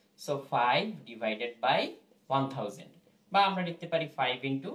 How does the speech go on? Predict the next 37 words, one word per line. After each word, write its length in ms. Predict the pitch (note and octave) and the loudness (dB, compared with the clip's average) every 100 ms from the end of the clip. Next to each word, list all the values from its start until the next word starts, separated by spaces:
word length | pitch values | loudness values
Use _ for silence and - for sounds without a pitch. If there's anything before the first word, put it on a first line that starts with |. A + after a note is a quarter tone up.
| - - | -10 -8
ten 200 | B3 - | -6 -6
to 80 | |
the 100 | A#2+ A#2 | -10 -2
power 200 | D3 - - - - | 0 0 -2 -14 -8
minus 340 | A#2 A2 A2+ - - | -6 -4 -6 -8 -4
three। 200 | C#3+ C3+ - _ _ - - - - | -4 -4 -8 _ _ -20 -20 -8 0
তো 100 | E3 | 0
এরপরে 760 | F3+ G3 G#3+ C#4 B3+ F3+ - - | 2 0 2 2 4 2 0 -2
আমরা 220 | D#3+ E3 | 0 2
হচ্ছে 400 | F3 - G#3+ F3+ | 0 -2 0 0
দক্ষতাটা 520 | - G#3+ G#3+ A3 G#3+ E3 | 4 4 4 2 2 2
নিতে 200 | C#3 B2 | -2 -6
পারি 200 | - - - | -10 -16 0
যে 180 | C#3 | 0
এইটি 340 | C#3 - - F4 | 2 0 -2 2
পার্সেন্ট 380 | A#3+ A3 G#3+ E3 | 0 0 -2 -2
আসলে 260 | D#3+ C#3+ | -2 -2
দক্ষতা, 480 | A#2+ G#2+ - - - _ _ | -4 -6 -8 -12 -14 _ _
টোয়েন্টি 220 | E3+ F3 | 0 0
পার্সেন্ট 340 | G#3+ G#3+ A3 A3 | 2 0 -2 -2
তো 60 | |
আসলে 240 | A3 A3 G#3 | -2 -2 -2
তাপ 360 | A3 C4 - | 0 0 -2
হয়, 160 | G#2 - - | -6 -6 -10
তাহলে 200 | C#3+ D3 | -6 -4
এইটি 240 | - F#3 | -2 -4
পার্সেন্ট 360 | A#3 A3 G#3 F#3 | -2 -2 -2 -6
হচ্ছে 180 | F#3 F3+ | -6 -2
আমার 160 | E3 | 2
আলোতে 300 | D#3+ E3 - | 2 2 -2
পরিণত 340 | F#3+ G3 F#3+ F3+ | -4 -4 -4 -6
হবে। 260 | C3 - - _ _ _ _ - | -6 -8 -18 _ _ _ _ -4
So 100 | F3+ | -2
ফাইভ 420 | - C3 E3 G#3+ | 2 2 2 0
এর 180 | A3 - | 0 0
এইটি 220 | - A3 C#4+ | -2 -4 0
পার্সেন্ট 400 | F#3+ - D3 | -2 0 -4